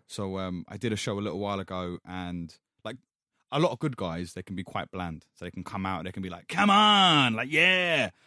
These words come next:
high five everybody in the front row and stuff like that, and slide in the ring. Uh, I was a good guy in a show. I came out and I just walked around the back of the crowd, and, uh, my little brother's got autism, and I, I, I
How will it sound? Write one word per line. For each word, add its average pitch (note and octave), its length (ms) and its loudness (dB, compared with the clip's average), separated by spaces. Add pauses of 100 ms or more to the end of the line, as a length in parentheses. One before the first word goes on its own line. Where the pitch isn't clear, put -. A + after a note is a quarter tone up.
(120)
high A#2 180 0
five A#2 300 2
everybody A2 360 0
in G2+ 100 2
the G2+ 40 -2
front G2 260 -4
row G2+ 160 -2
and G2 120 -2
stuff - 160 -10
like F#2 160 -8
that, G2+ 240 -4 (320)
and G2+ 100 -10
slide A#2 220 2
in G2+ 60 0
the G#2 60 0
ring. G2+ 300 0 (480)
Uh, F#2+ 380 -2
I A2 60 -6
was G#2 100 -4
a G#2+ 40 -4
good G#2+ 140 -6
guy G#2 200 -2
in G2+ 80 0
a G2+ 40 -2
show. F#2+ 220 -4
I F2+ 40 -6
came A2 280 0
out G#2+ 160 2
and F2 80 -6
I - 20 -6
just F2+ 180 -12
walked G#2 220 -8
around G2+ 140 -6
the F2+ 80 -8
back A2+ 320 -6
of F#2+ 80 -12
the F2+ 60 -12
crowd, - 580 -8 (440)
and, F#2 280 -8
uh, F2+ 480 -6
my F#2+ 120 -6
little G#2+ 140 2
brother's G2 240 -2
got - 160 -12
autism, F2+ 560 -6
and E2 140 -10
I, E2+ 320 -8 (160)
I, - 40 -18
I - 20 -16